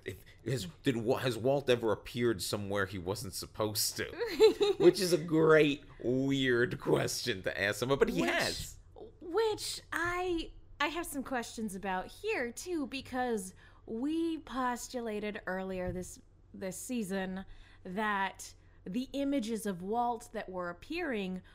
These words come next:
Speaker 2: were potentially actually the Man in Black just taking on the image of Walt to create conflict between two different groups.
Speaker 1: Particularly because seeing Walt has led to some tragedy.
Speaker 2: Yeah.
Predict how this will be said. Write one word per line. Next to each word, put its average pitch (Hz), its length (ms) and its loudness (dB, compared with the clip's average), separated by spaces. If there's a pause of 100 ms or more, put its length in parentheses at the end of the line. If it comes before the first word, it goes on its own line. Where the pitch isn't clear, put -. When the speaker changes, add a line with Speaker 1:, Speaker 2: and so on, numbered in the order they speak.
(140)
Speaker 2:
were 226 240 0
potentially 196 1200 -6
actually 175 520 -6
the 165 140 -6
Man 165 320 -6
in 170 160 -6
Black 180 640 -6 (260)
just - 180 -12
taking 175 380 -6
on 165 120 -6
the 175 180 -8
image 262 400 -2
of 165 200 -4
Walt 156 600 -4 (460)
to 214 500 0
create 185 840 -4 (120)
conflict 196 800 -6
between 165 440 -8
two 151 240 -8
different 143 440 -14
groups. 226 360 -6 (120)
Speaker 1:
Particularly 233 540 0
because 151 400 -2
seeing 143 580 -4
Walt 131 440 2 (400)
has 113 260 -4
led 117 440 2
to 107 100 -12
some 98 220 -8
tragedy. 123 840 -2
Speaker 2:
Yeah. 226 260 0